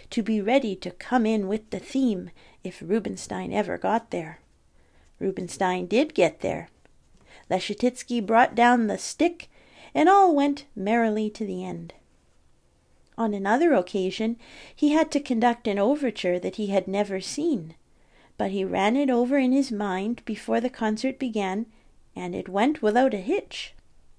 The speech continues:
He thinks far too much is said about a conductor's difficulties.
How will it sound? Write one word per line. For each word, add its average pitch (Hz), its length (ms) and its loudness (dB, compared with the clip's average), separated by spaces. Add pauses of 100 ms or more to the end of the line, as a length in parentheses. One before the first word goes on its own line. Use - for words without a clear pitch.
(500)
He 240 140 -2
thinks 294 340 -4
far 311 360 4
too 302 200 -2
much 247 380 0
is 190 100 -4
said 214 400 0
about 175 300 -6
a 175 60 -10
conductor's 180 800 -8
difficulties. 175 1000 -6